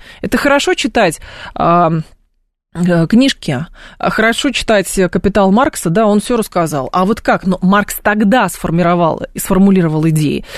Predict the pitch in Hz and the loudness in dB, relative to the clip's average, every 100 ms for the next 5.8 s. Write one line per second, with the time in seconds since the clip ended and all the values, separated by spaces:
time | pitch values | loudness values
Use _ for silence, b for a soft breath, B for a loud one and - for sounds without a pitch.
0 | B - 208 233 254 - 190 202 220 - | B 0 2 2 2 0 -2 -2 0 0
1 | 214 202 - 220 214 277 220 - 185 180 | 0 0 0 2 2 2 0 -2 0 2
2 | 180 170 160 165 170 311 339 247 - 220 | 2 2 2 2 2 2 2 -2 0 -2
3 | - 285 269 233 208 196 226 233 - 202 | 0 0 2 0 0 -2 -2 -2 0 2
4 | 226 185 202 208 - 202 202 - 175 175 | 2 0 0 0 0 2 2 0 -4 -4
5 | - 202 226 180 175 190 175 143 | 0 2 2 2 2 2 0 -2